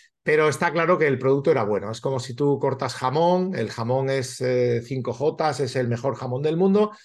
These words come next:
tienes que aprender a cortarlo, pero a ver, a poco que hagas,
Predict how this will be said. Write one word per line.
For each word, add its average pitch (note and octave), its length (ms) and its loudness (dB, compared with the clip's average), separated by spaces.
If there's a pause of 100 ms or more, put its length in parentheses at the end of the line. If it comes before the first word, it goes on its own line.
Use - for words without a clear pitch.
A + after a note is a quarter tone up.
(200)
tienes B2 240 -4
que D3+ 80 0
aprender C#3 300 0
a D3 100 -2
cortarlo, E3 440 2
pero C#3+ 200 2
a C3 40 2
ver, D3 220 2
a A#2+ 140 -6
poco D3 280 2
que D#3 120 2
hagas, A3 560 -2